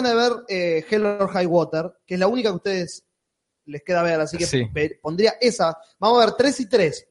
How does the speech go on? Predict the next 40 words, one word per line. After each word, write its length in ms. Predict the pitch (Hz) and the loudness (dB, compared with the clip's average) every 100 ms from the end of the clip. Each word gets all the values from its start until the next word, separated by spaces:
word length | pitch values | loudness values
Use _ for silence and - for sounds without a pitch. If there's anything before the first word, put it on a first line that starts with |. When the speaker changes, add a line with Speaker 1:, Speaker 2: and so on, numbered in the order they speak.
| _ | _
Speaker 1:
para 200 | 151 151 | 0 4
los 60 | |
Speaker 2:
Tres 120 | 170 185 | 4 6
y 20 | |
Speaker 1:
podcasts 200 | 175 165 | 4 4
Speaker 2:
tres. 120 | 185 | 0
Speaker 1:
que 60 | 156 | 0
vienen. 320 | 139 123 110 107 | -2 -6 -12 -18
Speaker 2:
Uf. 100 | - - - _ - - _ | -14 -14 -14 _ -20 -20 _
Speaker 1:
Yo 160 | - 285 | 0 4
pondría 640 | 285 254 190 165 139 127 - _ _ - | 4 4 4 4 2 -2 -12 _ _ -2
Hell 160 | 277 | 4
or 120 | 277 247 | 4 6
High 180 | 247 247 | 2 4
Water 460 | 277 262 247 247 269 - | 4 6 4 0 -2 -8
y 100 | 196 | -6
pondría 280 | 202 214 285 | -4 2 2
alguna, 460 | 285 285 285 240 - 180 - | 2 -2 -2 -4 -10 -20 -16
eh, 460 | 185 180 170 160 156 | -8 -6 -2 -2 -4
diferente. 560 | 165 196 190 170 151 147 | -6 -2 0 -2 -4 0
Speaker 2:
Moonlight, 300 | 175 175 - | 2 4 4
Speaker 1:
Pondría 160 | 170 147 | 2 0
Speaker 2:
poné 120 | 165 | -4
Moonlight. 440 | 151 123 117 107 - - _ _ 147 | -8 -6 -6 -8 -12 -20 _ _ -4
Es 60 | |
Speaker 1:
Pone 160 | 196 208 | 0 4
Speaker 2:
hora 100 | 165 | 6
de 60 | |
hablar 260 | 165 156 151 | 6 6 4
de 60 | 139 | 2
Speaker 1:
Moonlight. 400 | 131 120 113 113 113 | 0 -2 -4 -6 -8
Speaker 2:
Moonlight. 160 | 107 - | -10 -2
Speaker 1:
Bueno, 360 | 175 147 147 | -2 0 -4
vamos 180 | 220 233 | -4 -2
a 80 | 175 | -2
ver. 100 | 156 | -2
Hell 140 | 311 311 | 2 2
or 100 | 240 | 4
High 140 | 214 | 4
Water. 480 | 175 139 - 123 | 4 2 -2 -14